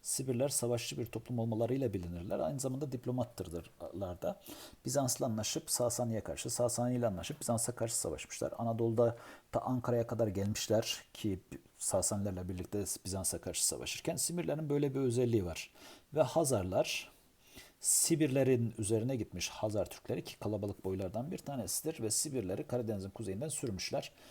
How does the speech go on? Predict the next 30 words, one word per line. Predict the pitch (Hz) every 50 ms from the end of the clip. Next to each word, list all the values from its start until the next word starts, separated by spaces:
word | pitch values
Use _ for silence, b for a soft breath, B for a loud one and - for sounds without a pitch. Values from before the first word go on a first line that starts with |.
| B B B B
Sibirler | - - - - 156 135 127 117 123 131 139 - - - -
bugünkü | 135 113 117 120 - -
Sibirya | - 131 123 110 104 98 90
dediğimiz | 90 - - 87 190 160 -
bölgeye | 147 131 117 120 120 117
göç | 110 - - -
etmişler. | - - - - - - 160 - - - - - -
Oraya | - 127 110 107 -
da | -
ismini | - - - 135 131 120
vermişlerdi. | 113 101 98 90 - - 90 87 82 - 87 B B B B B B
Hazarlar | - - 117 113 147 160 180 180 170
ise | 165 - -
farklı | 185 - - 160 160 - 190 175
bir | 170
yöntem | 151 156 160 151 143 139 160 151 101 78 - B B B B B _ _ _ _ _ -
seçmişler | - - 123 104 - - - - - - - 196
ki | - - - 120
ticarette | - 143 123 113 120 123 123 117 - - - 143 113 101 82 65 - - - - _ -
ön | - 131 123 117
plana | - 113 104 92 90
çıkmışlar. | - - - - 117 - - - -
Kırım, | - 113 107 98
Kazan | - - - 110 120 131 127 110
hanlıklarını | 92 - - 98 92 98 98 - - 104 104 110 117 151 180 - B B B B B -
tamamen | - 143 120 104 110 139 170 -
ticaret | - - 123 127 123 123 -
merkezleri | 127 117 - - 120 104 107 120 120
haline | 113 107 107 107 117 123
dö-, | 110 101 98